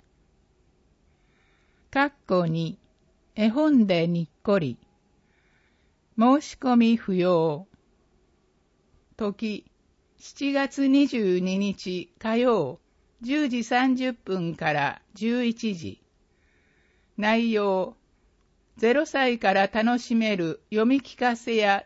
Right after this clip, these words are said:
手遊びなど。対象、乳幼児とその保護者。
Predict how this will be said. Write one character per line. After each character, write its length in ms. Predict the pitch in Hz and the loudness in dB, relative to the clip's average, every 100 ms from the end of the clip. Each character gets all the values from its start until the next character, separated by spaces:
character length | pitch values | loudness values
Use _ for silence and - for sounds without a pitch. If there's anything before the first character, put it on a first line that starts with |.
| - | -4
手 100 | 233 | 0
遊 360 | 269 285 240 196 | 0 -2 -4 -4
び 200 | 160 160 | -4 -4
な 160 | 139 | -6
ど。 220 | 147 131 - _ _ _ _ _ _ _ _ _ _ | -8 -12 -16 _ _ _ _ _ _ _ _ _ _
対 280 | - 220 226 | -4 -2 -2
象、 560 | - 202 190 175 156 - _ _ _ _ _ _ - | -2 -2 0 0 -2 -8 _ _ _ _ _ _ -4
乳 320 | 233 269 294 294 | 2 4 4 2
幼 260 | 294 277 | 2 2
児 220 | 208 190 | -2 -6
と 300 | - 175 165 - | -2 -2 -2 -4
そ 180 | 247 | -2
の 160 | 247 262 | 0 0
保 200 | 262 226 | 0 -2
護 140 | 226 | 0
者。 300 | 240 - 123 | -2 -6 -10